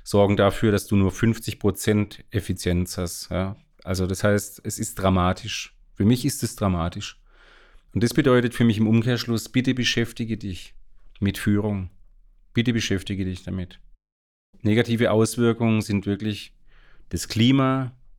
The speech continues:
daraus resultiert eine schlechte Unternehmenskultur, die Produktivität. Das ist dramatisch.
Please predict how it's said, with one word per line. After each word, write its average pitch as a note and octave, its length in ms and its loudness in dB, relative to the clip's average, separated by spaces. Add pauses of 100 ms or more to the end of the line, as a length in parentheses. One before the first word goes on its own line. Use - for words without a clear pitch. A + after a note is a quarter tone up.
(360)
daraus F#2+ 420 2
resultiert G2 440 0
eine F#2 80 0
schlechte F#2 340 -2
Unternehmenskultur, A2 1160 0 (460)
die F2+ 60 -2
Produktivität. F#2+ 1080 -2 (840)
Das - 200 -6
ist - 500 -8
dramatisch. F#2+ 680 0